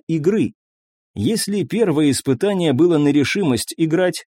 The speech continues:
а второе на понимание грядущих опасностей, то чему посвящено третье?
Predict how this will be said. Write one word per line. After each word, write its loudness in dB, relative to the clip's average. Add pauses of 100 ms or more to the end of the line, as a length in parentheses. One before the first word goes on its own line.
а -6
второе 4
на 2
понимание 2
грядущих 0
опасностей, -2 (180)
то 0
чему 0
посвящено -2
третье? -4